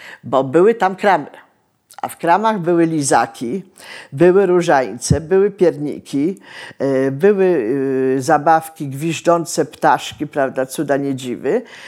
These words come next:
No więc dla nas jako dzieci była to atrakcja. A atrakcją również było, że najczęściej, e, jak, e, był odpust na Bielanach, to goniła wszystkich odpustowiczów burza.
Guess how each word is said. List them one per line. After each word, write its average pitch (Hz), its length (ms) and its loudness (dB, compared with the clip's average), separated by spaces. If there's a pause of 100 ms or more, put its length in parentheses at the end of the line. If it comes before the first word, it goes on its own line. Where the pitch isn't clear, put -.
(200)
No 151 260 0
więc 240 220 -2
dla 175 200 0
nas 240 180 -4
jako 190 220 -4
dzieci 220 320 -8
była 196 220 -4
to 196 120 -4
atrakcja. 180 640 -4 (720)
A 120 60 -2
atrakcją 240 640 -2
również 226 320 -4
było, 233 300 -4
że 208 120 -6
najczęściej, 180 840 -6 (440)
e, 165 160 0
jak, 165 440 0
e, 180 40 2 (340)
był 151 260 0
odpust - 420 -2
na 175 120 0
Bielanach, 170 680 -2 (480)
to 214 180 2
goniła 208 480 0
wszystkich - 580 -6
odpustowiczów 185 880 -4
burza. 175 340 2